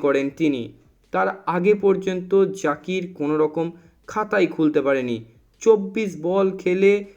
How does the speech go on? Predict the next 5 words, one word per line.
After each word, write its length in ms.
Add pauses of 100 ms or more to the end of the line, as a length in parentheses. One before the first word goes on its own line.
(260)
শূন্য 400
রানে 320 (600)
যশস্বী 600
জয়সওয়ালের 720 (120)
অসাধারণ 540